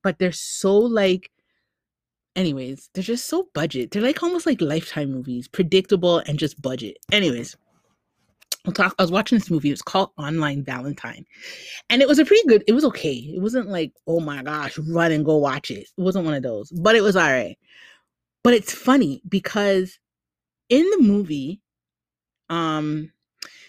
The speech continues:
there's a part where the girl broke up with her boyfriend because she found out that her boyfriend was cheating. And she started to go online to date, and she found somebody. So she started to date, like, she went on a date with this guy, and she really enjoyed it,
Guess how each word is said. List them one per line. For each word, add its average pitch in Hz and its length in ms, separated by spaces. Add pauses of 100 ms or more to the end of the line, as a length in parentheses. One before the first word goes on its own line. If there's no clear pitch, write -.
there's 208 140
a 208 60
part 233 240
where 220 120
the 196 100
girl 160 280
broke 151 280
up 147 140
with 151 120
her 147 180
boyfriend 139 380
because 143 260
she - 120
found 156 220
out 147 80
that 120 140
her 139 120
boyfriend 135 360
was - 140
cheating. 180 480 (760)
And 175 500
she 254 160
started 208 300
to 196 120
go 165 200
online 156 520
to - 140
date, 147 340 (100)
and 151 240
she - 120
found 175 240
somebody. 143 400
So 147 140
she - 160
started 151 320
to 156 120
date, 139 360 (120)
like, 156 140
she 202 140
went 180 140
on 180 100
a 160 60
date 156 200
with 151 140
this 151 160
guy, 131 400 (320)
and 185 100
she 202 140
really 190 240
enjoyed 156 400
it, 151 100